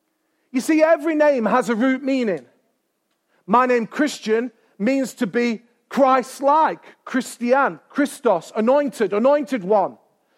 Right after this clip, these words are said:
I remem-, remember one, um, uh, Bible teacher, uh, laying his hands on me, and I thought he was gonna give me a big prophetic work and, word, and he says,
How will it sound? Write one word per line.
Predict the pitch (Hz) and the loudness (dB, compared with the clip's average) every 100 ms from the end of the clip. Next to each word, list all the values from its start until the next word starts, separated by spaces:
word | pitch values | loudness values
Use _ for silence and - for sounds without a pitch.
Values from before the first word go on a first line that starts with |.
| _ | _
I | 202 | 0
remem-, | 220 233 262 240 | 2 2 2 -2
remember | 196 240 254 240 | -4 0 2 0
one, | 220 240 247 - _ _ _ | 2 0 0 -8 _ _ _
um, | 220 220 190 _ _ _ _ | 0 2 -4 _ _ _ _
uh, | 185 185 156 - 196 | -8 -8 -12 -18 -4
Bible | 151 262 277 269 | 0 2 2 -2
teacher, | 254 226 - 190 - _ _ | -4 -4 -2 -4 -4 _ _
uh, | 196 202 185 | -4 -2 -2
laying | 202 269 269 | 0 2 2
his | 247 | 0
hands | 233 294 220 | 0 0 2
on | 247 | 0
me, | 214 202 175 _ | 2 0 -2 _
and | 208 | -4
I | 220 | 0
thought | 285 | 0
he | 269 | 0
was | 214 | -2
gonna | 226 | -4
give | 208 220 | -2 0
me | 208 | 0
a | |
big | 185 - 320 - | -2 -4 -4 -4
prophetic | 233 - 233 233 | -6 0 -2 0
work | 202 208 214 220 | 0 0 0 -4
and, | 196 180 | -6 -2
word, | 180 214 208 | 0 0 0
and | 202 | -4
he | |
says, | 180 - 180 | -4 -2 -2